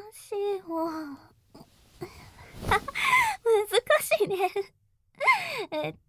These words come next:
と、足をこうして。<laughs> ひっくり返れた？なんかすごい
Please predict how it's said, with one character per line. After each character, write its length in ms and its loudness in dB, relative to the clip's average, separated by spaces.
と、 480 0
足 560 -4
を 180 -4
こ 600 -2
う 20 -14
し 220 -16
て。 80 -6
<laughs> 540 -4
ひ 140 0
っ 40 0
く 100 2
り 140 8
返 160 8
れ 80 2
た？ 140 4
な 260 4
ん 80 -2
か 180 2
す 100 -14
ご 300 2
い 100 6